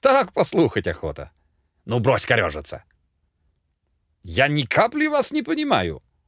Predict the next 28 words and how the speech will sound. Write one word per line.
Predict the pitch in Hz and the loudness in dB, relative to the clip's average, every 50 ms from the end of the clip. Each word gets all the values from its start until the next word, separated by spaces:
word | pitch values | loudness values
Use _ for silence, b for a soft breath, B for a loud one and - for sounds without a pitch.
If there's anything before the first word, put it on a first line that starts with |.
| _ _ _ _ _ _ | _ _ _ _ _ _
Иосиф | 101 110 135 208 214 - 247 214 139 | 0 2 4 4 4 4 0 -2 -2
сделал | 107 101 120 160 185 180 175 - | -2 2 4 4 6 4 4 2
удивленно | - 120 101 113 107 101 104 117 147 156 151 143 | 0 -2 0 0 0 2 2 0 0 0 -2 -4
спокойное | - - - 101 - 107 110 107 107 104 101 101 | -4 -4 -4 -4 -2 -2 -2 -2 -4 -6 -6 -6
лицо. | 95 87 - - - 69 - - _ _ _ _ _ _ _ _ _ _ _ _ | -6 -6 -6 -8 -10 -10 -12 -14 _ _ _ _ _ _ _ _ _ _ _ _
«Хотя | - - 139 123 170 185 | -2 0 0 2 4 2
я | 214 202 190 160 | 4 4 4 4
и | 143 131 127 123 117 | 6 4 4 4 4
Иосиф, | 101 90 87 87 - - - - 131 | 2 0 0 -2 -2 -4 -2 0 0
а | 120 | 2
вы | 117 156 175 | 2 2 0
фараон, | - - 110 98 87 80 76 69 73 95 139 156 b b b b b b | 0 0 0 2 2 0 -2 -4 -6 -8 -10 -12 b b b b b b
но | - 117 | -2 2
я | 123 127 135 | 2 4 4
не | 139 147 156 | 4 4 4
могу | 175 180 208 254 | 4 4 4 4
понять, | - 311 294 294 254 185 - | 4 2 2 4 2 4 2
откуда | 127 104 - - 190 233 220 285 | 2 0 0 -2 -2 -2 -2 0
вам | 262 277 269 247 | 0 0 2 2
это | 254 247 269 247 | 2 2 2 0
приснилось». | - 294 269 - - - 214 117 82 71 65 - - - - _ _ _ _ _ _ _ _ _ _ _ _ _ _ _ _ _ _ _ _ _ _ _ _ _ _ | 0 0 -2 -2 -2 0 0 0 0 -2 -6 -10 -12 -14 -14 _ _ _ _ _ _ _ _ _ _ _ _ _ _ _ _ _ _ _ _ _ _ _ _ _ _
Казадав | - 117 113 147 165 185 269 277 - | -2 2 4 4 6 6 4 4 2
вынул | 139 131 165 165 139 123 113 | 2 4 4 4 6 4 2
бумажник | 98 101 110 147 233 247 208 247 254 - - b b b b b b b b b _ | 2 2 2 2 2 2 2 0 -2 -2 -6 b b b b b b b b b _
и | - 127 | 0 2
зашелестел | 110 117 110 - 117 104 104 95 - - - 151 180 180 - | 2 2 0 0 0 -2 -2 -2 -4 -2 0 2 2 2 2
радужными | 120 104 104 101 104 113 139 123 110 123 117 110 110 | 2 2 2 2 2 0 0 -2 -2 -2 -2 -2 -2
бумажками. | 104 101 92 85 73 67 - - - 67 64 98 | -2 -2 -2 -2 -4 -6 -10 -12 -12 -14 -14 -16